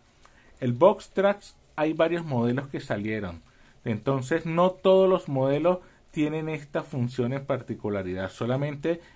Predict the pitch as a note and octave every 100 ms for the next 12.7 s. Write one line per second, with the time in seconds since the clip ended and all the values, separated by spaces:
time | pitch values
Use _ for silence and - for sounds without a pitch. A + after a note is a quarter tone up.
0 | _ - G3 F#3+ - C#3 B2+ B2 G#2 A2+
1 | C3+ B2 F#2+ F#2+ F#2+ F#2 - G2 - A#2+
2 | G#2 F#2 F#2 - B2+ B2+ C3 B2+ A2 F2+
3 | E2 - _ _ - - - C3 B2+ D#3+
4 | D#3+ C#3+ G2+ - - - - - _ _
5 | _ _ _ _ _ - - C3 C3 B2+
6 | B2+ - C#3+ F3+ G3 E3+ - G3+ A#3+ -
7 | - - - D#3+ E3+ F3+ - F#3+ F#3 -
8 | G3+ G3 F#3 F#3+ F#3 F#3+ F3+ F3+ F3+ F#3
9 | - E3 - B2 A#2+ C#3 C#3+ C3+ A2 -
10 | G2+ F#2+ - - - _ _ _ - G#2+
11 | - A#2+ B2+ C#3 E3+ D3 C3 F#3 G3+ D#3+
12 | D3+ B2+ G#2+ G#2+ G#2 F2